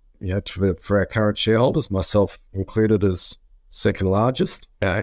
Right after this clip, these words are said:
and at this price, you know, it's just as, as an analyst keeps telling me, "There's deep value here, Dave. It's ridiculous." I'm like, "Sure." But I think the market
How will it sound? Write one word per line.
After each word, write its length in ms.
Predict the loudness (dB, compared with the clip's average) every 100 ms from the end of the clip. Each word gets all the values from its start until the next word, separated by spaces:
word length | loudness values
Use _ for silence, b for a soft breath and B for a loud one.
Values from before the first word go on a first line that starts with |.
| 0
and 160 | 0 2
at 100 | 0
this 180 | -2
price, 460 | 0 2 2 2 0
you 60 | 0
know, 440 | 2 2 0 -4 -8 -16
it's 160 | -14 0
just 260 | 0 2
as, 220 | 2 2
as 200 | 2 0
an 120 | 2 2
analyst 320 | 2 0 0
keeps 200 | -2 0
telling 240 | 2 4
me, 80 | 4
"There's 300 | 2 0 -2 -8 0
deep 240 | 0 2
value 320 | 2 4 4
here, 140 | 2 2
Dave. 320 | 0 0 -2
It's 180 | -4 -4
ridiculous." 720 | 0 0 2 0 0 -4 -2
I'm 120 | 0
like, 220 | 0 -2 -8
"Sure." 380 | -4 2 2 2
But 240 | 0 -2 -4 -20 _ _ _ _
I 60 | -2
think 200 | 0 2
the 60 | 2
market 560 | 2 0 0 -2 -2